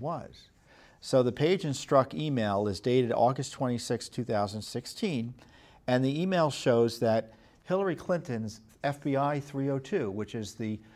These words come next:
summary document that the F B I curates of, uh, witness and subject interviews, was not complete, meaning she said stuff that didn't make it into the three oh two report. How do we know this?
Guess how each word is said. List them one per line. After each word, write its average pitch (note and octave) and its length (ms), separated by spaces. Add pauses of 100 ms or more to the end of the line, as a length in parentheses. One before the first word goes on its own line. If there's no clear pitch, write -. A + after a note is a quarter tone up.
(100)
summary D#3 560
document B2 640
that G#2+ 160
the A2+ 140
F A#2+ 140
B A#2+ 140
I A#2 120
curates A#2+ 520
of, G2 160
uh, G#2 200
witness B2 460
and G2 240
subject A2+ 420
interviews, D3+ 600 (200)
was D3+ 160
not D#3 220
complete, F3 480 (580)
meaning D3+ 260
she E3+ 200
said E3 340
stuff - 600 (720)
that - 260
didn't E3 240
make C3+ 260
it C3+ 120
into A2+ 240
the B2 80
three C3 260
oh C#3 100
two A3+ 220
report. C3+ 460 (220)
How C#3+ 180
do D#3+ 100
we D#3+ 140
know D3+ 220
this? G3 360